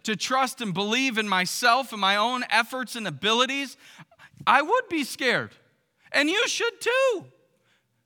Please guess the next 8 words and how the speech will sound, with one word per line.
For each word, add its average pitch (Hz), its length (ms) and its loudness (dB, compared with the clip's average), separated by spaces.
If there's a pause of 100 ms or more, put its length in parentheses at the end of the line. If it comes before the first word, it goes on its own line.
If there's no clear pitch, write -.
(560)
'Cause 339 300 -2
you're 427 240 2
a 427 40 -2
filthy, 349 360 -6
nasty, 330 360 -2
rotten 311 280 2
sinner 381 360 -2
too. 480 540 0